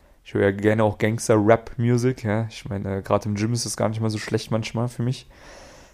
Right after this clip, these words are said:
mich immer ein bisschen abzureagieren, aber wenn ich dann manchmal höre, wie die da in Deutschland über Ghettos reden,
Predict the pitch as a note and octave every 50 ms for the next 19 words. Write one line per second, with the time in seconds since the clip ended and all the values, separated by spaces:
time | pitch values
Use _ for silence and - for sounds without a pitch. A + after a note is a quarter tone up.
0 | _ _ - G#2+ G#2+ - G2 G2 G2+ G2 G#2 - - - - - A2 A2+ A2 G#2+
1 | G#2 G#2 A2+ A#2+ A#2+ - - F#2+ G2 F#2 F2 G#2 A2+ A2+ A2+ - A2 G#2 G#2 A2
2 | A2+ - - A2 A2 A#2+ B2+ A#2 A2 A2+ A2+ A2 A2 A2 A2 G#2 G#2 G#2 G#2 -
3 | - - A2 G#2+ G2+ G#2+ G#2+ G#2+ C#3 E3+ - D#3+ D#3 C3+ - G#2+ G#2+ G#2+ A2 B2
4 | C3 C#3+ D3